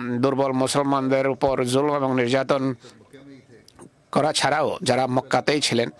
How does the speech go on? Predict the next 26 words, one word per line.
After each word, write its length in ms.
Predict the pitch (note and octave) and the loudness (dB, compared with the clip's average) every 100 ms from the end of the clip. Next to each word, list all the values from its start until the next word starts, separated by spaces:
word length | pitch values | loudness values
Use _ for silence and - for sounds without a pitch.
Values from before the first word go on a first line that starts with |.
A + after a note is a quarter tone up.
| - - - - - - - - - - - | -20 -8 -4 -4 -6 -12 -20 -20 -20 -20 -4
তারা 200 | C3+ C#3 | -2 0
সর্বপ্রথম 680 | - C3+ C3+ C3+ C#3 C3 C3 | 0 0 0 2 0 0 2
যেই 180 | B2+ C3 | 0 2
কাজ 380 | C#3+ C3 A2+ - - - | 0 0 -2 -4 -6 -2
করেছে, 400 | C#3+ C3+ - A2+ | 0 0 0 0
কুরাইশ 320 | B2 C3+ C3+ | 0 0 2
সর্বপ্রথম 400 | D3 C#3 C3 D3+ | 0 0 0 0
যেই 140 | B2+ B2 | 0 0
কাজ 240 | C3 B2 | 0 0
করেছে 260 | C3+ C3 B2+ | 0 0 0
জুলুম 200 | C3 C3 | 2 0
নির্যাতনের 400 | B2 A#2+ A#2+ A#2+ | 0 0 0 0
পাশাপাশি, 540 | B2+ C3+ B2 - A2 | 0 0 0 0 0
তা 140 | C3+ | 0
হলো 260 | B2+ C3+ B2 A#2+ - - D3 B2 A2+ A2 - - - - - - - | 2 2 2 -4 -20 -20 -20 -20 -20 -20 -18 -16 -16 -16 -18 -10 -4
যখন 320 | A#2+ D3+ D3+ | 0 0 0
তারা 220 | C#3+ D3 | 0 0
জানতে 380 | C#3 B2 B2 D#3+ | 0 0 -2 0
পারে 380 | C#3 A#2+ A#2 A#2+ A#2+ A#2 | 2 0 0 -4 -10 -6
যে 340 | B2+ B2+ B2 A#2+ - - - - A2 G#2+ | 0 2 2 -4 -8 -20 -18 -18 -18 -4
মহানবী 460 | C3 B2+ C3+ B2+ B2 | 0 0 0 0 -2
সাল্লাল্লাহু 720 | - C#3+ C3 B2 B2+ B2 B2+ | 0 0 0 2 2 2 0
আলাইহি 420 | B2 B2 B2 A#2+ B2 | 0 0 0 2 2
ওয়া 200 | B2 A#2+ | 2 2
আলিহি 460 | A#2+ A#2+ A#2+ B2 | 0 0 0 0
ওয়াসাল্লাম 680 | A#2+ E2 G2+ - C#3 C3 A#2+ | -2 -2 -2 0 2 0 -2